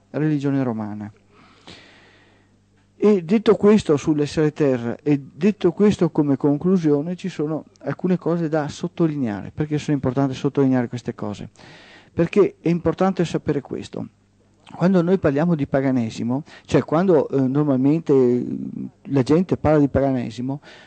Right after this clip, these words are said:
non parla del paganesimo come percezione del mondo, ma come i cristiani hanno detto che i pagani facevano. Cioè, ciò che facevano i pagani non è che i pagani facessero,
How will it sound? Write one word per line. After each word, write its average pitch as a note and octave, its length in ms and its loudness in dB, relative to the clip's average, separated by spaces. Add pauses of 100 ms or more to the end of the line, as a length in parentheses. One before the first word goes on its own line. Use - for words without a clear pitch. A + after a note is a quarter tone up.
non F#3 160 0
parla D#3+ 340 4
del D#3+ 240 2
paganesimo C#3 760 4
come D3 260 2
percezione C3+ 840 0
del C3+ 180 2
mondo, A#2 520 0 (480)
ma F#3+ 180 2
come G3 360 4
i C#3+ 220 -2
cristiani F3 840 0
hanno D#3 440 2
detto E3+ 580 2 (160)
che F#3 140 -2
i F#3 60 0
pagani D#3 460 0
facevano. A2+ 680 -2 (320)
Cioè, F3+ 340 2
ciò A#3+ 200 4
che A3+ 100 2
facevano G3+ 400 4
i G3+ 40 2
pagani D3+ 440 4
non C#3 160 4
è G#3+ 80 2
che F3+ 100 -2
i D#3+ 60 2
pagani C#3 480 0
facessero, A#2+ 720 -2